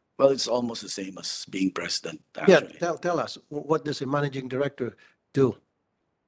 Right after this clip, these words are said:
Speaker 1: I was, uh, I was,
Speaker 2: What,
Speaker 1: uh,
Speaker 2: what are your responsibilities?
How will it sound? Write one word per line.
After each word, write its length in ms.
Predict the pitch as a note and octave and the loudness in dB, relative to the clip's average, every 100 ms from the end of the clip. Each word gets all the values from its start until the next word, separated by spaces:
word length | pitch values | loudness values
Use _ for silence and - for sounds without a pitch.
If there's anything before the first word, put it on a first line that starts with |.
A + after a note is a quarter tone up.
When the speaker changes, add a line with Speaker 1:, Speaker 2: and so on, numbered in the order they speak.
| _ _ _ _ _ | _ _ _ _ _
Speaker 1:
I 100 | - G#2+ | -6 -4
was, 300 | A2 - A2 | -4 -6 -4
uh, 400 | G#2 G2+ F#2+ F#2 - _ _ _ _ _ _ _ _ _ _ _ _ | -4 -4 -6 -8 -16 _ _ _ _ _ _ _ _ _ _ _ _
I 100 | G2 | -6
was, 500 | G2 G2 - - - - | -4 -2 -2 -4 -2 4
Speaker 2:
What, 120 | D#3+ | 4
Speaker 1:
uh, 100 | F2+ | 4
Speaker 2:
what 140 | D#3+ D3+ | 2 2
are 60 | D3+ | 2
your 120 | D3 | 0
responsibilities? 920 | C3 - C#3 C3 B2+ D3 C#3+ A2 - | -2 -6 -6 -6 -6 -8 -8 -14 -16